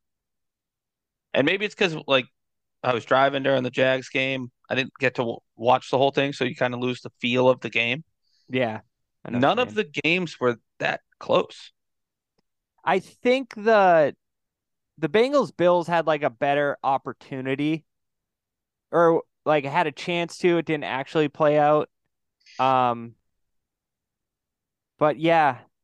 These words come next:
Speaker 2: they weren't,
Speaker 1: No, I'm
Speaker 2: like,
Speaker 1: just saying, like, it, when you
Speaker 2: close
Speaker 1: go from the
Speaker 2: games.
Speaker 1: Eagles game to the Cincinnati game,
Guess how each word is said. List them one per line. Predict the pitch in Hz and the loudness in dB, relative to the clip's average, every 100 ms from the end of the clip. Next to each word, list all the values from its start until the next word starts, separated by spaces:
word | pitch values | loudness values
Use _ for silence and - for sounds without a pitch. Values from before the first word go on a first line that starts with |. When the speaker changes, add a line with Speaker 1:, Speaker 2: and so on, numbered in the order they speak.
| _ - | _ -2
Speaker 2:
they | 170 | 2
weren't, | 185 202 | 4 4
Speaker 1:
No, | |
I'm | 220 | 6
Speaker 2:
like, | 175 | 4
Speaker 1:
just | 156 | 2
saying, | 214 160 | 0 0
like, | 131 | 0
it, | 151 | 2
when | 139 139 | 2 2
you | |
Speaker 2:
close | 156 | 0
Speaker 1:
go | 160 175 | 0 0
from | 120 160 143 | 2 -2 0
the | 123 | -4
Speaker 2:
games. | 117 | -2
Speaker 1:
Eagles | 139 151 156 - - | -4 -2 -4 -6 -4
game | 143 143 147 143 143 _ _ _ _ _ _ _ _ _ _ _ _ _ _ _ | -4 -2 -6 -8 -10 _ _ _ _ _ _ _ _ _ _ _ _ _ _ _
to | - 139 | -2 2
the | 123 120 | 4 2
Cincinnati | 120 - 135 139 135 135 131 | 0 -6 -4 0 0 0 -4
game, | 131 123 123 | -4 -4 -4